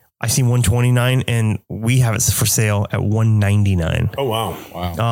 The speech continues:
Speaker 1: Um, same thing with Johnny Walker Blue. It's always been two seventy-five for a while there. I don't know what happened. I saw it dip to, like, the one ninety-nines, even one seventy-fives. It's back up to two ninety-nine, two eighty is what we have it for. Um,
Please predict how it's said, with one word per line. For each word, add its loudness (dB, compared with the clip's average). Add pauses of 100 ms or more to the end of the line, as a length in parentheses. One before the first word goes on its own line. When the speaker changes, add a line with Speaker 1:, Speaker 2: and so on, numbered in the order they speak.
Speaker 1:
Um, 0
same 2
thing 4
with 2
Johnny 2
Walker 0
Blue. 2
It's 0
always 2
been 0
two 2
seventy-five 0
for -4
a -2
while 0
there. -2
I -2
don't -2
know 0
what -2
happened. -2
I 2
saw 0
it -4
dip -2
to, -2
like, -2
the -2
one 2
ninety-nines, 2
even 2
one 2
seventy-fives. 0 (380)
It's -20
back -2
up -4
to -6
two 0
ninety-nine, 2
two 0
eighty 2
is 0
what 0
we 2
have 2
it -4
for. 0 (800)
Um, 0